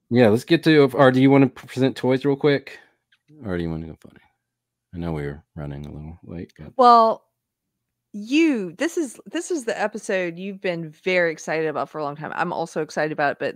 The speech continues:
Speaker 2: really, like, you, you, uh, tell me, which toys did you wanna talk about?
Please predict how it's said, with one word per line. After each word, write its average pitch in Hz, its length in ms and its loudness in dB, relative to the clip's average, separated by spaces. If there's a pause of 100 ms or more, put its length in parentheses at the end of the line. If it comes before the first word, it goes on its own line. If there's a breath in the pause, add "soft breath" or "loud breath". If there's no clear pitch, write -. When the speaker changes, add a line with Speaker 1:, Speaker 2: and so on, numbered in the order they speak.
(100)
Speaker 2:
really, 175 480 0
like, 143 240 -10
you, 170 300 -10 (680)
you, 226 480 2 (140)
uh, 180 160 -4
tell 233 200 0
me, 214 240 0
which 190 280 -2
toys 180 320 -6
did - 140 -20
you 165 100 -10
wanna 143 440 -12 (680)
talk - 220 -6
about? - 280 -14